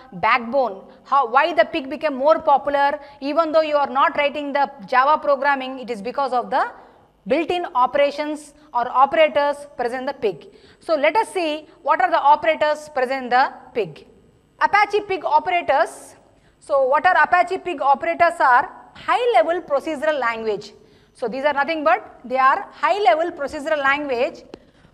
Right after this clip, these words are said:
for querying large data sets using Hadoop and MapReduce platform. So I repeat it once again, Apache pig operators are high-level procedural language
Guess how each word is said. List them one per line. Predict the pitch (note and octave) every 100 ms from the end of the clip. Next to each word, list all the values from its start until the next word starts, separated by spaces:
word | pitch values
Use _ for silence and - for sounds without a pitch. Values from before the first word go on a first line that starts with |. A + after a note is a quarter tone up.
| -
for | D4+
querying | D4 - E4 F4 G#4 G#4
large | D4+ C4+ F4+ G#4+ C4+
data | C#4+ D4+ D4+
sets | D4+ C4 D#4 -
using | C#4 C#4 D4+
Hadoop | A#3 B3 C#4+ G#4 -
and | C4 B3 A3+
MapReduce | C#4 C#4+ B3 C#4 C#4
platform. | - A3 - A3+ G3+ E3+ - _ _ _
So | B3+
I | A3+
repeat | A#3 - F4+
it | E4+
once | D#4 D#4 D4+
again, | D#4 E4 A4+ A4 - -
Apache | A#3+ D#4 G#3+ G#3 F4 -
pig | F4 D4 -
operators | A#3 A3+ C4+ D4 E4 E4
are | E4+ G4+
high-level | A#4+ - B3 E4 F#4+ F#4+ F4+
procedural | D#4 D#4+ C#4+ D#4 C4+
language | B3 A#3 A3 F#4 -